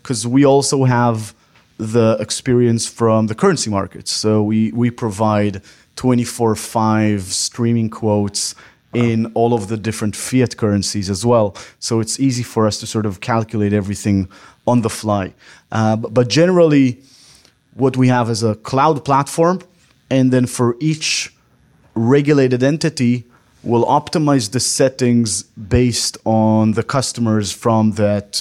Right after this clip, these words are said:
Speaker 1: uh, regulation. So here in the, so U S clients can only register through our U S platform,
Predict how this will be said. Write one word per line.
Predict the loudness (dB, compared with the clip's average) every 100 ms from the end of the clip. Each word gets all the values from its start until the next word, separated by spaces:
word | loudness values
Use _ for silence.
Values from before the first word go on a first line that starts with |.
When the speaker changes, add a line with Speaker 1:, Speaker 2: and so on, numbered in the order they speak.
| -4
Speaker 1:
uh, | 0 2 2 0 -6 -4
regulation. | -2 0 0 0 -2 -8
So | -2 -2 -2 -8 -20
here | 0 4 6
in | 6 4
the, | 0 0
so | 0 2
U | 4 6
S | 4 2 -6 -10 _ _ _ -8
clients | 0 2 4 2 0
can | -2 -2
only | 0 4 4 4 4 2 2
register | 2 2 2 -4 0 2 2
through | -2 0 0
our | 2
U | 2 2
S | 2 0
platform, | -2 -2 -2 -2 0 2 2